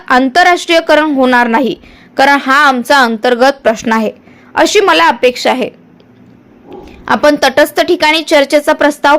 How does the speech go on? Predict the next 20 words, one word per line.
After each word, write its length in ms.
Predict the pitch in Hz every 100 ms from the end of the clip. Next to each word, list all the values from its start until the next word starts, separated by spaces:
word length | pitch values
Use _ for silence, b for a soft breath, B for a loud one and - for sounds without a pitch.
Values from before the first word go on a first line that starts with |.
| 302
का 180 | 311 302
मान्य 300 | 330 302 302
केला? 300 | 294 294 302 - b b b b
या 140 | 285
चर्चेचा 540 | 302 262 254 285 285 294
अजेंडा 480 | 240 214 247 240 269
काय 360 | - 240 247
असेल? 300 | 233 - 190 - b b b -
पाकिस्तान 560 | 294 349 - 320 320
भविष्यात 540 | 302 262 269 - 320 269
आपल्या 280 | 240 247
भूमीवर 480 | 240 240 214 240 262 -
दहशतवादाला 1040 | 240 226 320 302 277 262 262 269 269 294 339 B B B -
खतपाणी 560 | 285 285 277 262 277 240
घालणार 420 | 233 214 226 233
नाही, 500 | 208 208 269 359 370 B B B -
याची 280 | 269 - 330
हमी 280 | 277 262
देणार 440 | 240 226 226 269 302
का? 200 | 349